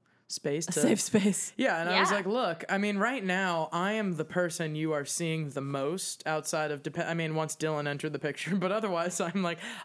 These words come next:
Speaker 1: I
Speaker 2: just us
Speaker 1: have
Speaker 2: all
Speaker 1: to
Speaker 2: day.
Speaker 1: be, I have to be something you're talking about, <laughs> so
Speaker 3: A
Speaker 1: I'm just gonna
Speaker 3: hundred percent.
Speaker 1: leave." <laughs>
Speaker 2: I'm like, "He's
Speaker 3: Undoubtedly.
Speaker 2: always here." <laughs>
Speaker 1: Yeah, yeah, yeah, yeah. Oh my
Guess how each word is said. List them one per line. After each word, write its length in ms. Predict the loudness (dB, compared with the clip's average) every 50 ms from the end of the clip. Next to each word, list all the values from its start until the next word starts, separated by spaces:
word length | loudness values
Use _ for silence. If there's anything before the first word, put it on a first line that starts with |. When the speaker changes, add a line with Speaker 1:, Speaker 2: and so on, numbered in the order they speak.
| 0
Speaker 1:
I 100 | 2 4
Speaker 2:
just 180 | 4 4 4 6
us 120 | 6 6 6
Speaker 1:
have 160 | 6 4 4
Speaker 2:
all 160 | 6 6 6 6
Speaker 1:
to 60 | 6
Speaker 2:
day. 320 | 6 6 6 6 4 2 0
Speaker 1:
be, 40 | -2 -4 -4 0
I 120 | 0 0
have 340 | 2 2 2 0 0 0 -2 -4
to 100 | -2 0
be 140 | 0 0
something 480 | 0 0 0 -2 -2 -2 -2 -2 -2 0
you're 100 | -2 0
talking 420 | 0 2 0 0 0 0 0 0 2
about, 360 | 2 2 2 2 0 0 0
<laughs> 60 | 0
so 100 | 2 4
Speaker 3:
A 60 | 6
Speaker 1:
I'm 220 | 6 6 4 4 4
just 240 | 4 2 2 2 2 2 2
gonna 140 | 2 2
Speaker 3:
hundred 140 | 2 2 0
percent. 340 | 2 0 0 0 0 0 0
Speaker 1:
leave." 420 | 0 0 0 0 0 0 0 -4 -4 -2 -4 -4 -2 -2 -4 -4
<laughs> 360 | -2 -4 -6 -4 -6 -2 2
Speaker 2:
I'm 100 | 4 6
like, 160 | 6 4 4 0 -2 0 4
"He's 160 | 4 6 6
Speaker 3:
Undoubtedly. 340 | 6 6 4 2 -2 -4 0
Speaker 2:
always 580 | 2 4 4 4 4 4 4 6 6 4 4 2
here." 520 | -2 -2 0 2 4 4 4 4 2 2 0 -2 -10 -10 _
<laughs> 100 | -4 4
Speaker 1:
Yeah, 280 | 6 6 6 8 6 4
yeah, 200 | 4 4 4 4
yeah, 260 | 4 4 2 2 2 0 -4 -2 -2 0 0
yeah. 220 | 0 0 -2 -4 -6 -10 -14 _ _ _ -20 -20 _ _ _ _ _ -10 -6
Oh 100 | -6 -4
my 200 | -4 -4 -4 -6